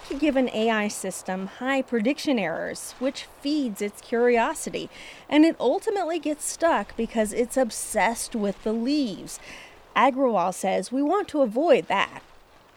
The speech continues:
Agrawal and Pathak had to come up with a way to keep their agent curious, but not so curious that it gets stuck.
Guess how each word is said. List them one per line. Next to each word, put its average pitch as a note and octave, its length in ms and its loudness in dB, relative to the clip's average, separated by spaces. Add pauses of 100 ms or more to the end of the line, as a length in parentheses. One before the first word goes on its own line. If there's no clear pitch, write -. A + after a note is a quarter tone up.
(360)
Agrawal D4+ 640 6
and G#3+ 100 0
Pathak - 440 0
had B3+ 240 0
to C4+ 80 2
come F#4 280 -6
up G4 140 0
with E4 140 0
a C#4+ 80 6
way F#3+ 320 2
to A3 100 -12
keep D4+ 400 -6
their F#4 220 -2
agent G3 480 -4
curious, F4+ 760 -2 (220)
but C#4 100 4
not C#4 300 4
so G#4 480 0
curious - 540 -4
that G3 180 0
it G#3 100 -6
gets - 320 -4
stuck. - 500 0